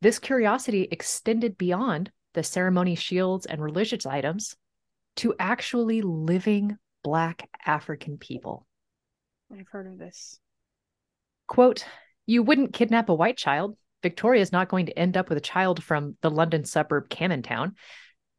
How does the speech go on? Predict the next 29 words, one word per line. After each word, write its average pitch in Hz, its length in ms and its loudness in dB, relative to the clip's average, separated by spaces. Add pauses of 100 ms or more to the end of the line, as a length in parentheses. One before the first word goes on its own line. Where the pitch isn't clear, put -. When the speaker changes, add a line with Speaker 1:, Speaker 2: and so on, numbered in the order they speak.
(160)
Speaker 1:
There 202 100 6
had 208 240 2
to 233 80 2
be 196 100 0
a 185 80 6
racial 165 400 2
element, 175 420 -2 (420)
the 175 100 4
foreignness 185 720 0 (180)
for 160 140 2
this 165 180 2
prince - 500 -6 (100)
to - 120 -8
have 151 180 -4
come 156 360 -4
to - 140 -12
be 139 280 -4
at 139 160 -12
the - 60 -12
palace," - 580 -14 (380)
Gersha - 360 -8
said. - 380 -16 (2500)
"I 185 140 2
feel 202 360 0
as 208 140 -2
if 175 180 -2
I 156 120 -2
knew 147 280 -2
him," 135 380 -8